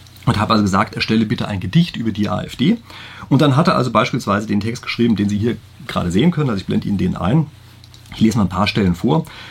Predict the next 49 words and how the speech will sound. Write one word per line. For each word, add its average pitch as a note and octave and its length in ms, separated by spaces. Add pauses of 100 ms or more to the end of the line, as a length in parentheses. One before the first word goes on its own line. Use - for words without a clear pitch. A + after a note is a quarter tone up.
(100)
Zum A2+ 140
Beispiel A2+ 200
das, G2+ 340
äh, G2 180
die G2+ 140
erste B2+ 180
Strophe B2+ 340
von - 160
diesem A#2+ 160
Gedicht A2 340
ist F2+ 160
also, G2 240
„Es - 180
gibt - 120
viele F3+ 240
Meinungen G#2+ 380
über G#2 160
die G2 160
A E2+ 100
F E2+ 100
D. E3+ 240 (360)
Manche F3 340
sehen B2 160
sie A#2 100
als - 200
Hoffnung, D3 440
andere A2+ 320
als G2 160
Gefahr. G2 540
Sie - 160
sagen, F#2+ 220
sie G2+ 100
wollen F#2 220
Deutschland F#2+ 400
stark B2+ 280
machen, C#3+ 280
aber - 160
Kritiker A#2+ 360
sagen, G2+ 380 (300)
ihre C3+ 160
Ideen G#2 320
sind A2+ 160
schwach - 360
und G2+ 120
schaden.“ E2+ 400 (680)
So, B2+ 140
Sie A#2 140
merken A#2 260
schon, D3+ 380